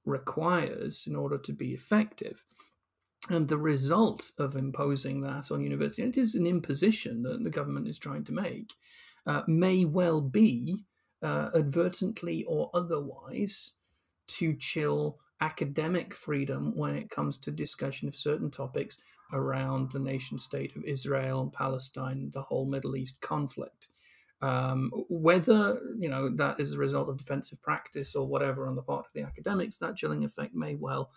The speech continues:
uh, come to pass, and that's why there's been such controversy over it, uh, being,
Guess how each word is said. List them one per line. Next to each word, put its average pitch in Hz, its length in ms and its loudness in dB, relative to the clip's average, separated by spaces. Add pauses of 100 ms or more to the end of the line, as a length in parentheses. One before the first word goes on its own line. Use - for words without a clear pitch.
(260)
uh, - 240 -4
come 135 260 -4
to - 180 -14
pass, 160 320 0
and 143 120 -2
that's 139 200 -4
why 135 300 -2
there's 139 180 -4
been 139 200 -6
such - 240 -10
controversy 143 640 -4
over 143 320 -4
it, - 120 -6 (500)
uh, 139 320 -6
being, 135 400 -4